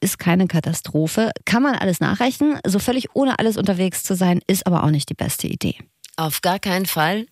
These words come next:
Speaker 2: Doppelpunkt, alles abstreiten, alles zugeben, alles filmen, der Schuss geht auf jeden Fall nach hinten los.
Speaker 1: Wenn das Auto schon aussieht wie acht Jahre kein tüv oder Bierbike,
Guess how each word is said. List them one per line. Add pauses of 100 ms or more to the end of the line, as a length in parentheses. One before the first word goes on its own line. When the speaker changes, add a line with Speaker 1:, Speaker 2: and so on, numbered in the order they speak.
(100)
Speaker 2:
Doppelpunkt, (160)
alles
abstreiten,
alles
zugeben,
alles
filmen,
der
Schuss
geht
auf
jeden
Fall
nach
hinten
los. (540)
Speaker 1:
Wenn
das
Auto
schon
aussieht
wie (300)
acht
Jahre
kein
tüv
oder
Bierbike,